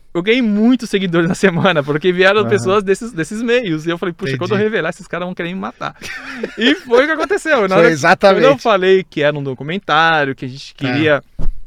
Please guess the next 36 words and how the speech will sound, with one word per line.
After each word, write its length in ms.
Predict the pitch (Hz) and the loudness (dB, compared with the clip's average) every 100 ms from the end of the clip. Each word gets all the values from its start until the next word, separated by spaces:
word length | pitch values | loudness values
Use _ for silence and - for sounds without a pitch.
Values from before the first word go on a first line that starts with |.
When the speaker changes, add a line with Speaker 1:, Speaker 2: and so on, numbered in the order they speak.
| - - - | -10 -12 -18
Speaker 1:
né, 120 | - 143 | -6 -4
abordar 280 | 156 156 151 | 0 0 0
exatamente 440 | 185 190 185 190 | -2 -4 -6 -6
isso, 180 | 196 - - - | -8 -10 -20 -6
qual 160 | 185 208 | 0 0
é 160 | 214 - | 0 -4
a 480 | 160 165 165 156 - | -2 0 0 -4 -4
euforia 600 | 185 - 254 156 247 294 | -8 -4 -6 -6 -4 -4
das 140 | 180 - | -4 -6
pessoas, 500 | 147 - 220 220 156 | -14 -10 -4 -4 -4
né? 80 | |
Por 120 | 190 196 | -8 -8
que 80 | |
que 60 | 302 | -8
as 60 | 285 | -8
pessoas 300 | 233 262 - | -8 -10 -6
querem 200 | 247 226 | -6 -6
tanto 360 | - 277 302 | -4 -6 -6
confirmar 420 | 262 233 208 185 226 | -10 -10 -8 -6 -6
que 60 | 170 | -8
existe 200 | 180 160 | -10 -10
fora, 180 | 165 151 | -10 -8
vida 260 | 151 151 | -8 -8
fora 180 | 143 143 | -6 -6
da 60 | 135 | -6
Terra? 320 | 180 180 127 - - | -4 -4 -4 -12 -12
Por 120 | - 202 | -6 -4
que 140 | 240 | -6
que 440 | - 247 220 196 - - - | -6 -6 -4 -6 -8 -16 -10
isso, 240 | 208 - - | -10 -10 -12
esse 200 | 160 - | -10 -8
assunto 280 | 180 226 - | -8 -8 -8
fascina 320 | 196 - 240 | -8 -4 -4
tanto 280 | - 233 233 | -2 -4 -4
as 80 | - | -8
pessoas? 520 | 143 - 135 117 - | -10 -12 -12 -14 -18